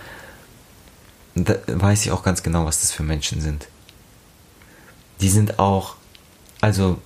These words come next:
nicht, ich meine jetzt nicht irgendwie sozialer Status oder was weiß ich was, sondern auf Freundschaft bezogen, die, die haben auch keine richtigen männlichen Freunde. Die denken nur, die haben,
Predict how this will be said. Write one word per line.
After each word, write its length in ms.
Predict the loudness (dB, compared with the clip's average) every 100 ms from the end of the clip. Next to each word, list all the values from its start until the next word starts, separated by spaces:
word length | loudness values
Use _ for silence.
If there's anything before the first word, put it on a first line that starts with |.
| -14 -4
nicht, 340 | 0 0 0 -8
ich 180 | -8 0
meine 160 | 2 2
jetzt 160 | 0
nicht 160 | -2 0
irgendwie 240 | 2 2
sozialer 380 | 2 0 2 2
Status 360 | 2 0 0 -2
oder 140 | -2 0
was 180 | -2
weiß 140 | -6 -8
ich 100 | -4
was, 160 | -2 0
sondern 240 | 0 0 -2 -12 -20 -20 -20 -20 -20 -20 -20 -20 -20 -20 -20 -20 -20 -20 -20 -20 -20 -20 -20 _ -20 -20 -2
auf 200 | 0 0
Freundschaft 540 | -6 -2 0 0 -2
bezogen, 560 | -4 -4 0 0 0 -2 -6 -10 -10 -10 -16 _ -20 -20 -20 -20 -8
die, 280 | -6 -6 -8 -6
die 240 | 0 2
haben 180 | 2 0
auch 140 | 0
keine 280 | 2 2 2
richtigen 340 | 0 -2 0
männlichen 440 | 2 2 0 -4 -8
Freunde. 440 | -4 -4 -4 -6 -10 -18 _ -20 -20 _ -20 -20 -8
Die 60 | 0
denken 380 | 2 2 0
nur, 100 | 0
die 180 | -2 -2
haben, 160 | -2